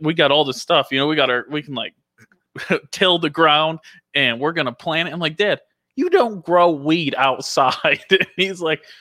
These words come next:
"Why not?" I'm like, "Uh, let's think. You're gonna grow weed in a field, and you're gonna think kids like you that when you were back and you're seventeen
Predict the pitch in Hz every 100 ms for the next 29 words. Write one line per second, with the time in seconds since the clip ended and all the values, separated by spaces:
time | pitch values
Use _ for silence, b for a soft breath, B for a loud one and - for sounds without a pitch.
0 | _ 131 143 143 156 135 135 120 113 120
1 | _ _ - 127 123 131 135 - 135 113
2 | - _ _ _ _ _ _ _ _ _
3 | 139 135 156 151 151 139 127 143 147 123
4 | 113 - 127 107 67 - 123 120 135 135
5 | 127 131 - - 135 139 127 110 - 127
6 | 127 156 175 165 - 113 - 131 123 135
7 | 160 156 127 139 - 131 131 143 139 -
8 | 139 139 127 143 151 156